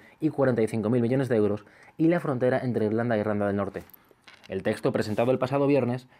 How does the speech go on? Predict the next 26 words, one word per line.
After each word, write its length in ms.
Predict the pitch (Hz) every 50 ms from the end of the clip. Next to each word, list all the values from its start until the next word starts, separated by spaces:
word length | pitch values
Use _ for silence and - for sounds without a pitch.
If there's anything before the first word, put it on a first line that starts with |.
| _ _ _ -
cuenta 240 | - 147 156 190 180
con 160 | 190 185 175
el 80 | 151
apoyo 280 | 135 110 123 120 131 135
de 60 | 139
las 120 | 131 131 -
principales 440 | 123 110 107 107 120 127 143 135
fuerzas 300 | - - - 180 143 143
de 80 | 131 135
la 60 | 117
Eurocámara, 500 | 110 101 101 - 151 135 113 98 95 92 - - -
con 160 | - 110 110 113
excepción 420 | 107 - 110 - - 147 143 127
del 120 | 107 101
grupo 260 | 98 110 117 113 120 110
de 60 | 107
los 100 | 107 -
conservadores 580 | 120 110 113 110 104 104 113 123 120 113 104
y 80 | 101 104
reformistas 680 | 107 104 - 104 104 107 127 127 - - 123 127 - -
al 140 | 120 107 98
que 80 | 113
pertenecen 500 | 107 104 101 - 101 107 110 - 110 98
los 140 | 98 95 -
Tories 240 | - 113 117 117 110
británicos 520 | 123 123 120 131 120 110 107 127 135 135